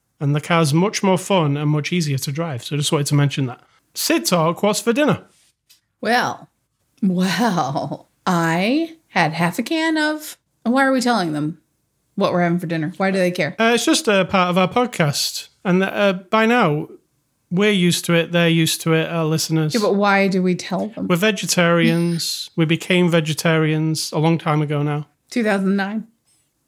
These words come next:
Speaker 1: We're always, you know, on the hunt for some, you know, when you subtract meat from your diet,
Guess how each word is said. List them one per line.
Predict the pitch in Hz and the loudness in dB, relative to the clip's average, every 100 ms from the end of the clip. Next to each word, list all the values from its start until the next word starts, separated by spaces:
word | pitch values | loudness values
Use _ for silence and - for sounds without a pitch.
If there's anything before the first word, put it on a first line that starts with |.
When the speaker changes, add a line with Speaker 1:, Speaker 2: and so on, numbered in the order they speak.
| - | -6
Speaker 1:
We're | 170 175 | 0 4
always, | 175 180 180 170 - - | 4 4 4 2 -2 -4
you | 226 | -2
know, | 175 160 - - | -2 -2 -8 -4
on | 165 | 0
the | 165 | 0
hunt | - 208 190 - | 0 0 0 0
for | 156 | -4
some, | - 175 165 | 0 0 -2
you | 233 185 | -2 0
know, | 135 139 | -2 -2
when | 175 190 | 0 2
you | 185 180 180 - _ | 2 0 -4 -14 _
subtract | - - 160 - 160 165 | -10 -6 -4 -2 0 2
meat | 175 233 - | 2 2 -2
from | - 151 143 | -4 -2 0
your | 139 131 135 _ | 0 -2 -6 _
diet, | 139 131 151 - | -6 -6 -8 -12